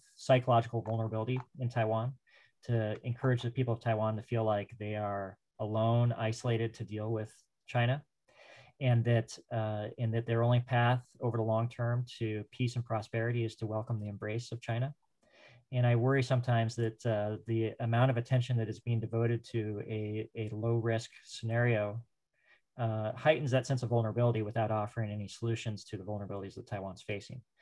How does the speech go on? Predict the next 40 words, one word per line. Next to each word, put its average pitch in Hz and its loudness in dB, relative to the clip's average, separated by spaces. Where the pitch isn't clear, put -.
So 117 2
my 123 4
hope 165 6
is 131 2
that 113 2
over 117 0
time, 123 2
we 107 -2
will 107 -4
begin 113 -4
to 120 -12
focus 120 0
within 123 0
the 127 0
bounds 117 2
of - -8
existing 110 -4
policy 120 2
on 107 -2
the 107 -6
real 120 4
things 120 0
that 101 -8
we 101 -8
can 107 -6
do 127 2
to 107 -2
help 110 0
the - -20
people 117 -4
of - -12
Taiwan 107 -2
feel 110 -4
more 98 -4
comfortable 117 -2
and 101 -6
confident 117 -2
in - -14
their 101 -6
future. - -6